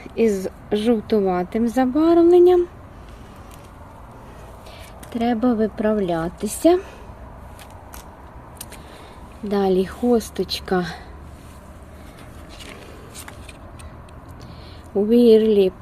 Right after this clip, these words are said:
Pop. Вона теж має бути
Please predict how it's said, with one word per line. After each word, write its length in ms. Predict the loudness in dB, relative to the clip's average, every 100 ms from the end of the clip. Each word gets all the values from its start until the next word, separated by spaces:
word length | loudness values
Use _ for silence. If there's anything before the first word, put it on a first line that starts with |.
| -2
Pop. 240 | 4 4 2 -20 -12 -12 -14 -20 -20 -20 -20 -20 -20 -20 -20 -20 -20 -20 -20 -20 -20 -12
Вона 420 | -6 -2 0 0 0 2
теж 340 | 2 2 -4
має 400 | -4 -4 -2 -4
бути 460 | 0 0 2 0